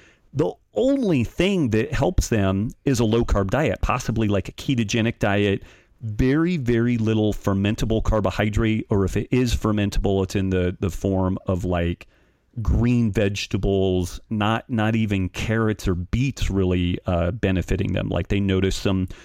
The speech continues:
some G I problems. Uh, there are other, uh, fermentable carbohydrates called fodmaps,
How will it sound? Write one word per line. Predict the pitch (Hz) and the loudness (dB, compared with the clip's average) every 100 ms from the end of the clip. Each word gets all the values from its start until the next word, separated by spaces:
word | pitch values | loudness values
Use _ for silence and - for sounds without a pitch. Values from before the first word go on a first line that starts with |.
| - _ | -20 _
some | - 104 | -4 -2
G | 98 98 | 0 0
I | 87 104 | 0 0
problems. | - 82 82 - - - - | -2 -2 -2 -6 -8 -14 -6
Uh, | 92 90 87 | -2 0 0
there | 90 | 0
are | 90 92 - | 0 0 0
other, | 104 107 101 92 - _ _ - _ | 0 2 0 -2 -8 _ _ -20 _
uh, | 95 92 90 87 87 - | 0 0 0 0 -2 -2
fermentable | 104 104 98 98 95 | 0 2 0 0 0
carbohydrates | - 95 90 98 92 92 - | 0 0 0 -2 0 -4 -4
called | - 82 | -4 -4
fodmaps, | - - 98 120 110 85 - - - | -4 -2 0 0 0 -2 -4 -8 -16